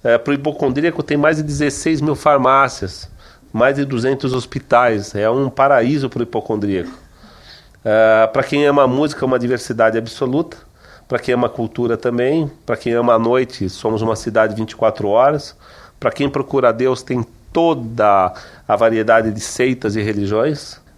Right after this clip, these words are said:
É, pras comunidades, nós somos a maior cidade libanesa fora do Líbano, a maior comunidade japonesa fora do Japão,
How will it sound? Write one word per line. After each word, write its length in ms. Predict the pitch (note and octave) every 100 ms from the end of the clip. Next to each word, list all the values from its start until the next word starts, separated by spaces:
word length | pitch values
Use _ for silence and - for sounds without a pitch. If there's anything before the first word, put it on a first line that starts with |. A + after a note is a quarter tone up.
| _
É, 340 | A2+ A2+ A2+ A2+
pras 260 | - C#3
comunidades, 680 | - C#3+ C#3 B2 A#2+ D3 C3+
nós 140 | C3+ B2+
somos 180 | C#3+ C3+
a 40 |
maior 200 | C#3 D3
cidade 360 | C#3+ C3 C3 C3
libanesa 600 | B2+ B2+ A#2 A2+ B2 A#2
fora 240 | - A2+
do 140 | G#2+ G2+
Líbano, 420 | G#2+ G#2+ G#2 A2
a 120 | C#3
maior 160 | A2+ C3
comunidade 500 | C3+ C3 A#2 A#2+ A#2+
japonesa 600 | A#2+ - A#2 A2 C3 B2
fora 260 | - A#2 G#2
do 60 |
Japão, 460 | G#2 G2+ A2 A2